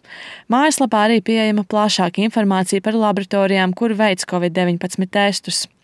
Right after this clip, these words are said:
Tikmēr Latvijas Radio uzrunātie pauž, ka, ja būtu nepieciešams, dotu priekšroku veiklā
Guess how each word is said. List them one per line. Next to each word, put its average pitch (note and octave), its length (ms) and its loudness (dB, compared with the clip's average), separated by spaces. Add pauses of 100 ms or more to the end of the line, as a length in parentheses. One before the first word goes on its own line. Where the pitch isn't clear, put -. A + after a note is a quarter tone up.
(720)
Tikmēr D#4 240 2
Latvijas C4 480 2
Radio A#3 380 4
uzrunātie G3+ 580 2
pauž, A3 480 0
ka, G#3 160 -2
ja A#3+ 100 4
būtu G#3 380 2
nepieciešams, G#3+ 840 0 (420)
dotu G#3+ 320 0
priekšroku A#3+ 640 2
veiklā F#3+ 400 2